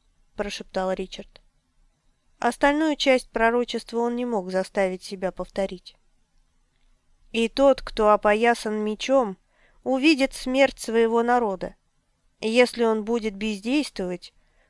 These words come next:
он сам и все, кто ему дорог, погибнут в горниле пожара. Ибо ни один клинок, выкованный из стали или созданный магией, не может поразить этого врага».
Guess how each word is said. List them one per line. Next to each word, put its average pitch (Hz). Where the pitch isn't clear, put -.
он 311
сам 330
и 233
все, 294
кто -
ему 226
дорог, 247
погибнут 240
в 185
горниле 202
пожара. 202
Ибо 233
ни 240
один 240
клинок, 262
выкованный 214
из 214
стали 226
или 220
созданный 202
магией, 196
не 254
может 240
поразить 202
этого 185
врага». 196